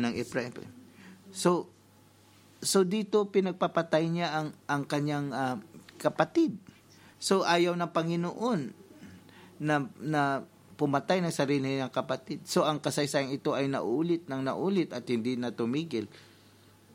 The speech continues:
Ngayon, sa kasalukuyan, ito na ang panahon na, na tigilin ito, itong pattern na ito. Kailangan natin bumalik sa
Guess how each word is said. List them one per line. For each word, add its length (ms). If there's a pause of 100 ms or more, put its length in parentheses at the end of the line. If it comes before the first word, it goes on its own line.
(240)
Ngayon, 400
sa 80
kasalukuyan, 880 (960)
ito 240
na 160
ang 160
panahon 640
na, 320 (560)
na 400 (2250)
tigilin 480
ito, 480
itong 480
pattern 400
na 80
ito. 320 (400)
Kailangan 400
natin 320
bumalik 480
sa 320